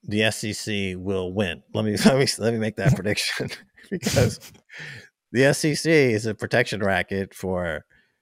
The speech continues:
Speaker 1: Wall Street banks who don't want the competition. And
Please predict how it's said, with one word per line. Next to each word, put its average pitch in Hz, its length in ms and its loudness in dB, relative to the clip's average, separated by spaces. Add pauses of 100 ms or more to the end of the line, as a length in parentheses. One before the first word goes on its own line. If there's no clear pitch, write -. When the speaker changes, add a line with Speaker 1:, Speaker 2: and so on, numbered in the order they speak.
(200)
Speaker 1:
Wall 104 240 0
Street 101 260 -4
banks 113 560 -2
who 104 140 0
don't 107 160 -2
want 101 160 -2
the - 60 -20
competition. 117 800 -2 (600)
And 98 540 0